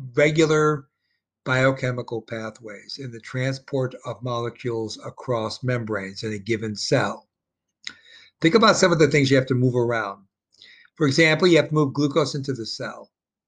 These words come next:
If glucose is converted to pyruvate, like in glycolysis, you know that pyruvate, if it's gonna be utilized in the mitochondria, has to be transported in the mitochondria.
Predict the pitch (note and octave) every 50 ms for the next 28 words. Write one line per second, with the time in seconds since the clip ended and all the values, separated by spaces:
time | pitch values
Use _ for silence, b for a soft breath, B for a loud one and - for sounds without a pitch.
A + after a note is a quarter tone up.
0 | _ _ _ _ _ _ _ _ _ - C3+ B2 - D#3 C#3+ C3+ C#3+ C#3 C3+ C3
1 | C3+ B2 - - C3 A#2+ B2 A#2+ A#2 A2+ B2 B2+ - B2 B2 A#2+ A#2 A#2+ A#2+ A2+
2 | D3 D#3 F3 D3+ C3+ B2 - C3 A#2+ A2+ A#2+ A#2 A2 - B2 A#2+ A#2+ A#2+ B2 B2
3 | - D3+ E3 E3+ D#3+ - - - _ _ _ _ _ _ - C#3 C3 B2+ B2+ B2+
4 | B2+ B2 B2+ B2+ - B2 A#2 A2+ A#2+ C3 C#3 C#3 E3 E3 D#3 C3+ B2+ B2 G#2+ -
5 | B2 A2+ G#2+ A2+ A2 A#2+ C3+ C#3 E3+ D#3+ D3 C3 B2 A#2+ A#2+ A2+ - - A#2+ A2+
6 | A2+ A#2 A#2 A2 G#2+ - - - D3 E3 E3+ D#3 C3 A#2+ B2 C3 C3 - _ _
7 | - C3+ B2+ - - C3+ B2 A#2+ - - C3+ B2+ B2+ B2 - - - A#2 A2+ A2+
8 | A#2+ B2 A#2 A2+ G#2+ A2 A2 - - D#3+ F3 F3+ D#3+ B2+ G#2 G2